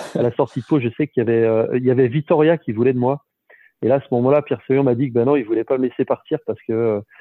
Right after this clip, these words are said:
parce qu'il comptait sur moi, j'étais capitaine de l'équipe, tout ça. Et tu vois, au bout du compte, euh,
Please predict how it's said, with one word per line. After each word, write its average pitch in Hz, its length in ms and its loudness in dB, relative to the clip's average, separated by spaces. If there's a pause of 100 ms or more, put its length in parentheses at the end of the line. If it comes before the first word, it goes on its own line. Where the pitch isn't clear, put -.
(200)
parce 104 160 -6
qu'il 127 260 0
comptait 113 300 -4
sur 104 220 -6
moi, 131 180 2
j'étais 120 200 -8
capitaine 110 400 -8
de 107 100 -4
l'équipe, 107 260 -8
tout 104 140 -16
ça. 131 240 0
Et 104 40 -6
tu - 140 -8
vois, 120 80 2
au 117 60 0
bout 113 140 -6
du 110 120 -6
compte, 139 320 -2
euh, 107 260 0